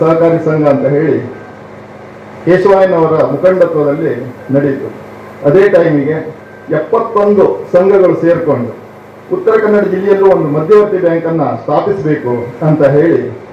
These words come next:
ಹತ್ತೊಂಬತ್ತು ಐದು ಹತ್ತೊಂಬತ್ತು ನೂರ ಇಪ್ಪತ್ತರಂದು ಒಂದು ಪ್ರಸ್ತಾವನೆಯನ್ನ ಸರ್ಕಾರಕ್ಕೆ ಕಳಿಸಿದೆ. ಆ ಪ್ರಸ್ತಾವನೆಯಲ್ಲಿ ಇವತ್ತು ಹೊನ್ನಾವರದವರು ಹೆಮ್ಮೆ ಪಡುವಂಥದ್ದಂದ್ರೆ ಎರಡು ಮಂದಿ ಪ್ರಸ್ತಾವನೆಗೆ ಸಹಿ ಹಾಕಿದ್ರು.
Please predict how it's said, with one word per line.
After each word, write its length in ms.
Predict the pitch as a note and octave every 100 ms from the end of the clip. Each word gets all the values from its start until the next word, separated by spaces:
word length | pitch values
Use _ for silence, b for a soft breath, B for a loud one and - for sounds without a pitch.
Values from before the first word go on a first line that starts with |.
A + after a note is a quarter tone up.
| -
ಹತ್ತೊಂಬತ್ತು 720 | - - G3 G3 G3 F3+ E3+
ಐದು 180 | E3 D#3+
ಹತ್ತೊಂಬತ್ತು 460 | C#3 F3 F3 E3+ E3+
ನೂರ 200 | E3 C#3+
ಇಪ್ಪತ್ತರಂದು 680 | C#3+ - G3 F#3 D#3 D#3+ D3+
ಒಂದು 320 | B2 D3 D3
ಪ್ರಸ್ತಾವನೆಯನ್ನ 840 | D3+ D3+ F#3 F#3+ F#3 D#3+ D#3 F3 C#3+ A2+ - - - - - E3+
ಸರ್ಕಾರಕ್ಕೆ 520 | E3 - F3 D#3+ E3+
ಕಳಿಸಿದೆ. 400 | D3+ - A2 G#2+ - - - - - D#3
ಆ 140 | -
ಪ್ರಸ್ತಾವನೆಯಲ್ಲಿ 920 | - D#3+ D#3+ G#3 G#3 G3+ F#3 F#3 D#3+
ಇವತ್ತು 400 | D#3+ E3 D#3+ C3+
ಹೊನ್ನಾವರದವರು 720 | C#3 D3+ F#3 G3 G3 F#3+ F3 D3
ಹೆಮ್ಮೆ 300 | D#3 F#3+ G3
ಪಡುವಂಥದ್ದಂದ್ರೆ 840 | F3+ E3 E3 C#3 C#3 E3 C3+ - - - -
ಎರಡು 280 | - - A3+
ಮಂದಿ 240 | G3+ G3+
ಪ್ರಸ್ತಾವನೆಗೆ 840 | F#3+ F3 F3+ F3+ E3 E3 - C3 -
ಸಹಿ 160 | D#3 E3
ಹಾಕಿದ್ರು. 340 | D3 - A2+